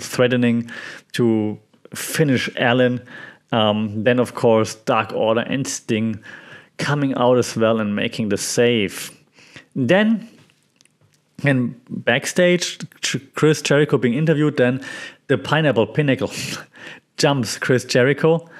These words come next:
and brawling, kicking the sh-, out of him to, to the ring, and was like, "Where's the Inner Circle?" And then we see on the screen that the Inner Circle got locked in,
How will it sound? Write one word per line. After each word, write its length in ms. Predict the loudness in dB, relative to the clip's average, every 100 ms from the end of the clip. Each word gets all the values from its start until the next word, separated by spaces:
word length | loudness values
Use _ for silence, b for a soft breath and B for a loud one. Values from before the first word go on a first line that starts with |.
| B B
and 340 | -2 -2 -2 -2
brawling, 720 | 4 6 6 4 2 0 -4
kicking 480 | -4 -2 0 0 0
the 100 | -2
sh-, 320 | -2 -4 -8 -4
out 200 | 2 2
of 120 | 2
him 380 | 2 0 0 -6 -14 _ _ -14 -12
to, 220 | 2 4 4
to 200 | 4 4
the 120 | 6
ring, 300 | 6 4 0 -4 B B
and 140 | 2 2
was 140 | 4
like, 160 | 2 2
"Where's 260 | 2 2
the 120 | 0
Inner 160 | 0 0
Circle?" 440 | 0 -2 -2 0
And 80 | 0
then 100 | 0
we 60 | -2
see 160 | -2
on 140 | -2 0
the 100 | -2
screen 280 | -2 0 2
that 100 | 2
the 100 | 0
Inner 140 | -2
Circle 260 | 0 0 0
got 220 | -2 -4 B B
locked 340 | 0 0 0
in, 340 | 0 2 2